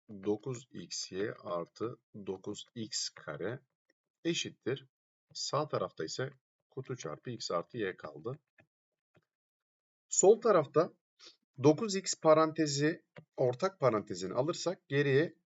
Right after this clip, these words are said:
y artı x kalacaktır. Sağ tarafa dokunmadım. Aynen yazıyorum.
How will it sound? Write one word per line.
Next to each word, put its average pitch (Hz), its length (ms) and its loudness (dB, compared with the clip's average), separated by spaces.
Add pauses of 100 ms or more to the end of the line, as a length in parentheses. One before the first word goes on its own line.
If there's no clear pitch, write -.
(320)
y 117 380 2
artı 147 520 2 (260)
x 151 260 0
kalacaktır. 90 840 -2 (1000)
Sağ 147 340 -2
tarafa 120 340 -4
dokunmadım. 90 600 -4
Aynen 110 440 -4 (540)
yazıyorum. 95 540 -6